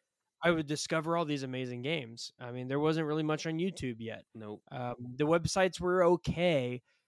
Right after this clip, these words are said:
Speaker 1: but the magazines and G four were the ways that I discovered new games and learned about all the new stuff that was coming out.
Speaker 2: Yeah, if it wasn't for G four magazines, I would not <laughs> know about
Speaker 1: Oh, absolutely
Speaker 2: anything.
Speaker 1: not.
Speaker 2: Yeah.
Speaker 1: Yeah.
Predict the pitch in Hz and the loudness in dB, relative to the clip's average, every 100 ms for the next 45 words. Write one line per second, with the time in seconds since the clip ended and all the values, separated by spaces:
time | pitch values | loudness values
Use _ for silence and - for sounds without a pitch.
0 | _ _ - 143 139 131 160 175 160 190 | _ _ 2 2 0 0 2 2 4 4
1 | 190 170 151 143 139 156 - 151 143 120 | 2 0 -4 -4 -4 -6 -4 -2 0 0
2 | - _ _ 147 139 143 147 131 131 143 | -4 _ _ -2 2 4 4 2 0 2
3 | 143 135 127 127 127 - 151 151 156 160 | 2 2 -2 -6 -8 0 0 2 2 2
4 | 151 156 160 147 - _ _ _ 151 139 | 2 2 2 -2 -8 _ _ _ -6 -2
5 | 147 160 151 143 139 139 131 131 131 - | 0 2 4 6 6 4 2 -2 -4 -4
6 | 139 - 120 - 117 107 107 - _ _ | -6 -6 -8 -8 -12 -14 -20 -20 _ _
7 | 135 107 104 175 190 151 131 120 107 113 | -2 0 0 0 0 -2 -6 -8 -6 -8
8 | 110 113 104 98 98 95 95 95 98 101 | -6 -6 -6 -6 -10 -10 -12 -14 -12 -10
9 | 95 92 95 92 92 _ _ _ 104 95 | -10 -12 -14 -14 -16 _ _ _ -14 -12
10 | 92 92 90 - 175 123 _ _ _ _ | -10 -10 -12 -8 -6 -6 _ _ _ _
11 | 113 104 226 202 160 175 - 151 151 131 | -14 4 10 12 10 6 2 0 2 2
12 | 127 127 104 95 131 | -2 -4 -4 -2 -2